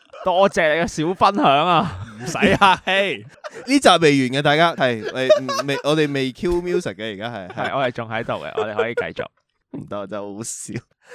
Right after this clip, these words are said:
Speaker 3: 我，唔得，我想，我要幫聽眾問返，啊，烏冬，究竟最後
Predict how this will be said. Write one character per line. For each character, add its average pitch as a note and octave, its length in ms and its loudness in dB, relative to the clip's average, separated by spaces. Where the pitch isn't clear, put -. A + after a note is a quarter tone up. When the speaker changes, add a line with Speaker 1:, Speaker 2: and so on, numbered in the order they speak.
Speaker 3:
我， D#3 180 -4
唔 C#3 80 -14
得， D#3 140 -2
我 D3+ 80 0
想， E3 140 -6
我 D3 120 4
要 E3 160 6
幫 E3+ 480 2
聽 A#2+ 240 -6
眾 A#2 200 -4
問 G2+ 200 -4
返， A2+ 320 -4
啊， G2 400 -10
烏 G#2+ 160 -8
冬， A2+ 340 -6
究 G#2 220 -8
竟 G2+ 220 -14
最 G#2 200 -6
後 F2+ 360 -14